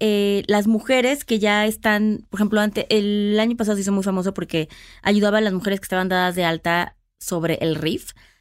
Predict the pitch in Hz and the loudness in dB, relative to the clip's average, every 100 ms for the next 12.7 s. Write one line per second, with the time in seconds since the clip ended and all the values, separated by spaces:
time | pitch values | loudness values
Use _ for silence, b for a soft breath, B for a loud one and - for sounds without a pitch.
0 | _ 180 180 208 196 190 190 190 196 196 | _ -2 0 0 0 0 2 2 2 2
1 | 196 196 b b - 214 214 208 214 190 | 2 0 b b 0 2 2 0 0 0
2 | 185 180 170 165 _ _ 226 220 226 220 | 0 0 -2 -4 _ _ -2 0 0 0
3 | 196 190 185 165 214 208 233 - 180 156 | 0 0 -2 -4 -2 -2 -4 -4 -4 -4
4 | - 156 - 185 180 - 247 240 233 240 | -4 -6 -6 -6 -6 -4 -4 -2 -4 -4
5 | 202 - 170 170 160 151 156 165 170 156 | -6 -6 -4 -4 -6 -6 -4 -4 -2 -4
6 | 151 147 147 233 - _ _ _ _ - | -4 -4 -2 -4 -6 _ _ _ _ -2
7 | 262 - 220 220 208 226 247 240 247 262 | -2 0 0 2 0 -2 -2 0 0 0
8 | 226 226 220 226 220 226 220 - 220 208 | 0 -2 0 -4 0 -2 0 0 0 0
9 | 214 - 208 196 196 190 190 208 208 175 | -2 -4 -2 -2 -4 -2 -2 0 0 0
10 | 175 180 175 208 180 151 190 220 - 175 | 0 -2 -4 -2 -2 -2 -4 -4 -4 -2
11 | 165 156 151 151 b _ - 185 175 196 | 0 0 -2 -4 b _ -2 -2 0 0
12 | 190 190 - 190 233 440 - | 0 -2 -4 -4 -4 -6 -12